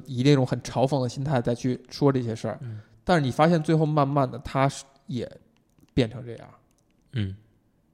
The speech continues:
Speaker 1: 她是想要留在这个生活里的。
Speaker 2: 她其实是向往这个的。
Speaker 1: 她是向往这个东西的。
Speaker 2: 最后她也变成了这样。
Speaker 1: 对，所以就是说这个 minus，这个所谓的，或者我们说窄一点儿，是贵族的气质吧。
Speaker 2: 嗯。
Speaker 1: 就这个词是借用过来的哈，
Speaker 2: 嗯。
Speaker 1: 就是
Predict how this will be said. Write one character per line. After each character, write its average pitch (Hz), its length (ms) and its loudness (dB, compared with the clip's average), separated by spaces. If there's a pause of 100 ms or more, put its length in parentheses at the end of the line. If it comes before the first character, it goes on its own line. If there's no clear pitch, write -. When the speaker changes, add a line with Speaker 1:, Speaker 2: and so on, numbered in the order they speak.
(140)
Speaker 1:
她 180 200 4
是 170 260 0
想 - 400 -4
要 123 120 2
留 117 220 0
在 160 140 4
这 139 100 0
个 - 60 -6
生 113 180 -8
活 104 140 -10
里 - 60 -8
的。 113 40 -4
Speaker 2:
她 104 80 -6
其 - 40 -6
实 104 100 -2
是 107 160 0
向 101 180 -4
往 - 160 -12
这 - 120 -16
个 110 100 -16
的。 107 120 -16 (140)
Speaker 1:
她 135 140 0
是 143 180 2
向 143 220 4
往 104 100 0
这 107 140 -2
个 101 60 2
东 - 20 -2
西 - 60 -2
的。 - 80 0
Speaker 2:
最 92 80 -2
后 - 20 -2
她 - 0 -
也 - 0 -
变 - 0 -
成 - 20 -2
了 95 120 -4
这 95 80 -6
样。 98 260 -10
Speaker 1:
对， 139 160 2 (240)
所 214 140 8
以 247 40 10
就 214 120 10
是 175 60 8
说 185 140 4
这 208 140 2
个 180 80 4
minus， 156 680 2 (100)
这 160 100 -4
个 151 60 0
所 135 200 -6
谓 143 160 2
的， 127 320 0 (380)
或 - 260 4
者 131 160 8
我 123 160 6
们 127 100 2
说 208 140 2
窄 120 300 0
一 135 80 -2
点 117 140 0
儿， 120 40 -10
是 135 60 -4
贵 160 340 8
族 131 200 0
的 165 100 4
气 165 320 0
质 143 220 -6
吧。 117 360 -8
Speaker 2:
嗯。 104 140 -16 (180)
Speaker 1:
就 - 140 -12
这 190 160 0
个 151 100 6
词 139 300 -2
是 160 100 -2
借 165 220 4
用 127 180 0
过 123 140 0
来 113 160 -2
的 117 100 -6
哈， 110 240 -6
Speaker 2:
嗯。 98 140 -18
Speaker 1:
就 143 140 -4
是 131 180 -4